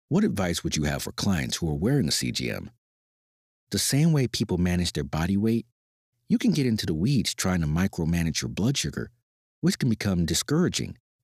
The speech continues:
When you wear this, you see, "When I do life, this is what it looks like." If you start saying, "I'm looking for this exact number," or, "I want this exact score after I've eaten this food," you can get in trouble.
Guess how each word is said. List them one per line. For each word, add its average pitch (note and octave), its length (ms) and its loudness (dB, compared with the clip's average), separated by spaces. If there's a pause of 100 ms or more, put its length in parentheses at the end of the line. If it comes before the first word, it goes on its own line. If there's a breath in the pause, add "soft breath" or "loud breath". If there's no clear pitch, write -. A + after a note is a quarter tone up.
(480)
When A2+ 160 4
you F2+ 120 4
wear D3 280 2
this, D#2+ 320 -4 (160)
you F#2 80 0
see, F2+ 360 0 (640)
"When G#2 160 0
I F#2 120 2
do D#3 200 2
life, E2 400 0 (400)
this B2+ 160 -2
is A2+ 100 2
what G2+ 160 2
it F2 80 0
looks - 280 -2
like." - 280 -8 (480)
If F#2+ 120 -4
you F#2+ 80 4
start C#3 320 0
saying, F#2+ 360 0 (480)
"I'm F#3 160 4
looking D3 280 2
for G2 100 -2
this F2 160 0
exact D2+ 460 -2
number," C2 400 -2 (420)
or, G#2+ 100 2
"I A2+ 40 2
want B2 220 2
this G#2+ 140 -2
exact D#2+ 440 -2
score F2 360 0
after E2 220 -2
I've D#2 160 -4
eaten G2+ 280 2
this D#2 120 0
food," - 400 -2 (560)
you F3+ 100 2
can G3+ 140 4
get B2+ 140 0
in E2+ 100 0
trouble. - 460 -2